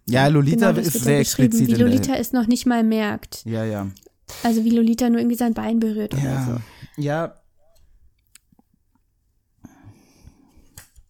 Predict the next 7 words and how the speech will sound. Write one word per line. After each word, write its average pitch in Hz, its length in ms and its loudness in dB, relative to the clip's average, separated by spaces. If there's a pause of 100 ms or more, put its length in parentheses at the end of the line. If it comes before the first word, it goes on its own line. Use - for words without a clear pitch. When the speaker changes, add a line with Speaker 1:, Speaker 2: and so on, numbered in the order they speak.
Speaker 2:
Ja. 117 160 -6 (260)
Speaker 1:
Gut. - 360 0 (140)
Speaker 2:
Also 233 320 2
das 240 180 -2
ist 247 160 -4
schon, 254 240 2 (120)
äh, 233 360 -4